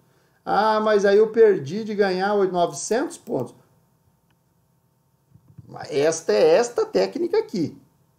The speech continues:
né? Essa brincadeira jacominística aqui, certo? Fechou o candle próximo da mínima. Se nós houvéssemos vendido esta mínima, o calor máximo de cinquenta e oito pontos,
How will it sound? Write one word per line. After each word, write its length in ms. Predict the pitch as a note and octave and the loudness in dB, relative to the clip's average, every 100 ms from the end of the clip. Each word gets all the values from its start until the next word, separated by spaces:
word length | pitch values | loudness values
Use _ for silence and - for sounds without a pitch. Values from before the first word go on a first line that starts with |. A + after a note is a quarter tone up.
| _ | _
né? 280 | B2 C3+ F3+ | -8 -4 -2
Essa 160 | C#3+ D3+ | -2 -2
brincadeira 600 | C#3+ D3+ D3+ C3 E3 F3+ | -4 -2 0 2 2 0
jacominística 680 | F#3+ G3 A3 G3+ F3 - A#3 | -4 -4 -4 -4 -6 -10 -16
aqui, 280 | - - - _ _ _ _ _ | -14 -16 -18 _ _ _ _ _
certo? 400 | - A#2 C#3 - _ _ _ _ - - - - - _ _ _ _ | -8 -4 -4 -6 _ _ _ _ -20 -20 -20 -20 -20 _ _ _ _
Fechou 380 | - F#3 B3+ A#3+ | 2 2 2 2
o 40 | |
candle 340 | G#3+ F#3+ G3+ G#3 | 2 2 2 2
próximo 580 | - E3 F3+ - F#3+ | 2 2 2 -2 -6
da 120 | F#3 F3+ | -4 -2
mínima. 560 | E3+ F#3 D3+ A2+ F#2+ - _ _ _ _ _ | -2 -2 -2 -4 -10 -18 _ _ _ _ _
Se 180 | - - | -12 -4
nós 240 | D#3+ F3+ | -2 0
houvéssemos 500 | A3 F#3 F3 F3+ D#3 | 0 2 0 -2 -6
vendido 400 | C3 D3+ B2+ D#3 | -4 -4 -4 0
esta 360 | C#3+ G3 - F4 | 2 2 0 -2
mínima, 500 | A#3 F3+ F#3+ G3+ C#4 - _ _ | 0 0 0 -2 -6 -12 _ _
o 100 | D3+ | -10
calor 540 | C#3+ E3 D#3 D#3+ D#3+ - | -2 0 2 2 0 -8
máximo 560 | C#3 C#3+ D3+ - C3+ | -4 -2 -2 -6 -10
de 80 | B2+ | -10
cinquenta 460 | - C#3+ C3+ C3+ D3 | -10 -8 -8 -6 -4
e 80 | C#3 | -4
oito 220 | B2+ - | -6 -8
pontos, 500 | B2+ C3 D#3+ - | -8 -6 -8 -14